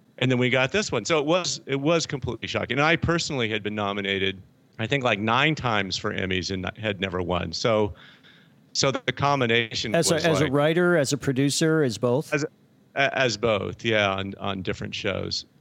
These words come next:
Speaker 1: So to actually win was, there was this kind of disconnect that happens where you're just sure that they've made some kind of mistake.
Speaker 2: Yeah, you looked,
Speaker 1: Um,
Speaker 2: as, as soon as they called the name and they started panning the cameras around, and we finally got a shot of you r-,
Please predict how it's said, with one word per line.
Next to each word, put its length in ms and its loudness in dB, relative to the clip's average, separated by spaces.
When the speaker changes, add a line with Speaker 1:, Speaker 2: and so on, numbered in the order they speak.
Speaker 1:
So 140 -2
to 60 2
actually 340 2
win 560 2
was, 420 0
there 120 -2
was 220 0
this 160 -4
kind 240 0
of 120 0
disconnect 480 0
that 120 -4
happens 500 -4
where 100 0
you're 120 0
just 240 -2
sure 200 2
that 120 0
they've 200 0
made 220 0
some 180 -2
kind 160 -2
of 80 -2
mistake. 540 0
Speaker 2:
Yeah, 200 4
you 180 4
looked, 240 2
Speaker 1:
Um, 80 2
Speaker 2:
as, 280 4
as 240 2
soon 200 4
as 100 2
they 140 2
called 260 2
the 60 0
name 280 4
and 80 4
they 140 4
started 400 0
panning 380 2
the 80 0
cameras 440 2
around, 360 2
and 160 0
we 240 2
finally 500 0
got 220 0
a 20 -4
shot 400 2
of 140 -4
you 400 2
r-, 60 -8